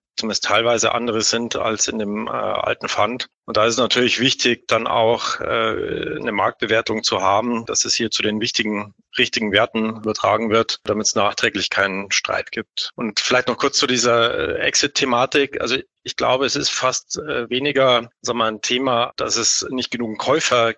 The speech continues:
geben würde für dieses, äh, Asset, äh, weil in der Regel betrifft's eben gute Assets,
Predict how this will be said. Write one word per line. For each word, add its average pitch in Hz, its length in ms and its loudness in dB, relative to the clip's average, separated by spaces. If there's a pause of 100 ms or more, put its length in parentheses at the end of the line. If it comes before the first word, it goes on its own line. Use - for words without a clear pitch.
(140)
geben 120 340 -2
würde 131 300 2
für 117 240 -2
dieses, 110 500 -2
äh, 113 420 -2
Asset, 135 420 0
äh, 113 240 -2
weil 110 240 -2
in 120 80 -4
der 113 80 0
Regel 117 160 -2
betrifft's 131 340 -4
eben 110 180 -4
gute 127 320 -2
Assets, - 480 0